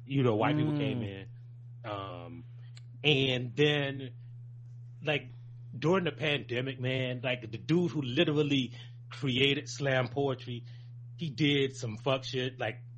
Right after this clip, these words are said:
Speaker 2: Mm.
Speaker 1: and, like, there was a big split.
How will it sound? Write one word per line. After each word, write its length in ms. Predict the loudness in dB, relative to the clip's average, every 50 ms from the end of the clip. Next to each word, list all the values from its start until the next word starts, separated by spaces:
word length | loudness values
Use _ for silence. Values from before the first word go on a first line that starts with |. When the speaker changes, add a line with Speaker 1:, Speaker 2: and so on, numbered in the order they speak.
| -16 -14 -6 -2
Speaker 2:
Mm. 420 | 0 2 4 4 4 4 2 2
Speaker 1:
and, 220 | 0 -2 -6 -8 -10 -16 -16 -16 -16 -16 -16 -14 -6 -2
like, 160 | -2 0 2 4
there 100 | 4 4
was 120 | 4 4
a 80 | 2 0
big 360 | 0 0 4 4 4 2 0
split. 1080 | -8 -10 -12 -14 -16 -16 -16 -16 -16 -16 -16 -16 -12 -6 -2 2 2 2 2 0 -4